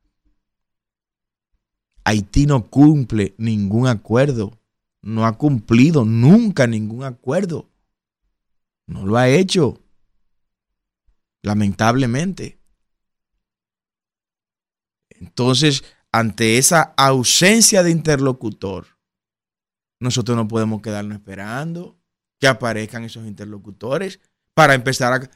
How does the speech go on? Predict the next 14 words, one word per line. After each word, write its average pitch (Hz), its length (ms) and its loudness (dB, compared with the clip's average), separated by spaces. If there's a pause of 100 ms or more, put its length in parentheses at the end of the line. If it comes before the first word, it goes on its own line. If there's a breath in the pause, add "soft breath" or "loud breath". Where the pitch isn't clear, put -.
(120)
para 160 200 2
empezar 135 420 -4
a 131 60 -2
ver 127 200 -6
cómo 123 220 -8
cerramos 110 520 -8
ese, 104 200 -18
ese, 101 320 -20 (840)
ese 104 280 -2
canal. 95 480 -8
No, 90 500 -20 (600)
no, 98 440 -20 (840)
para 90 240 -10
nada. 104 500 -8